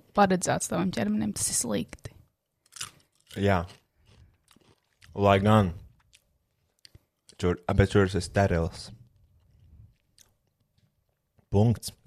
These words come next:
Speaker 1: Jā, bet čurās var veid-, man liekas, dzīvoties baktērijas daudz. Tāpat tās kā sviedros.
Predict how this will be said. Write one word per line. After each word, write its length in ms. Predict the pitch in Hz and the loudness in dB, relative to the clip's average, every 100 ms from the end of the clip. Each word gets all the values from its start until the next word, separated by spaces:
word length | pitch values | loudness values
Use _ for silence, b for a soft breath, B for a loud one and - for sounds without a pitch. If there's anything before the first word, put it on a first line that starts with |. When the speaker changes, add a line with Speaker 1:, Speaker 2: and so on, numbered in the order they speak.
| - - B B B B B B B B b b b b | -20 -8 B B B B B B B B b b b b
Speaker 1:
Jā, 80 | 233 | 0
bet 160 | 208 214 | 2 2
čurās 260 | 202 175 | 2 2
var 140 | 180 185 | 0 0
veid-, 260 | 190 - | -2 -2
man 300 | 185 190 208 | -6 -2 -2
liekas, 160 | 190 175 | -2 -2
dzīvoties 460 | 196 180 175 185 185 | 0 0 0 -2 -2
baktērijas 720 | 175 - - 196 208 202 - | -6 -6 -8 -6 -6 -10 -8
daudz. 340 | 220 110 107 - _ | -10 -10 -12 -20 _
Tāpat 260 | - - 120 | -16 -12 -12
tās 140 | - | -12
kā 120 | - | -14
sviedros. 600 | - - - - - - | -14 -16 -16 -20 -20 -20